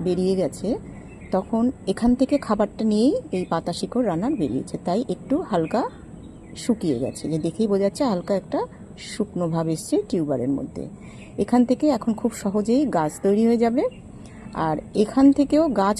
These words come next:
হবে, তবে এটা যদি এরকমই জলে ভাসিয়ে রাখা যায়, এখান থেকেও পাতা, শিকড়, রানার বার হবে। তবে সবকটাই ভালো, ভ্যারাইটির উপর নির্ভর করছে, এটা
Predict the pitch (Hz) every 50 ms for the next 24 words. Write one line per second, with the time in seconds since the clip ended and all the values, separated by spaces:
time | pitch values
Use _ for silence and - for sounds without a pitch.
0 | - 247 220 247 302 381 - - 185 185 214 208 - 190 - 202 196 214 202 233
1 | 220 - - 202 226 233 - 254 254 254 202 - 202 185 196 220 214 220 220 -
2 | - 240 247 233 - 240 285 349 381 - 196 - 180 175 175 - 185 - - 277
3 | 427 - - - - - - 196 165 160 - 160 - - - - - 247 247 208
4 | 165 156 165 220 262 240 180 143 131 143 143 143 - - - - - - - -
5 | - - - - - - - - - - - - - - - - - - - -
6 | - - - - - - - - - - - - - - - - - - - -
7 | - 185 170 175 165 - - - - - - - 202 185 - - 220 214 226 220
8 | 233 196 185 196 185 190 214 294 440 480 - - - 190 180 180 180 175 214 208
9 | 220 214 220 226 226 220 220 208 226 220 - 240 226 226 - 277 285 - - 170
10 | - -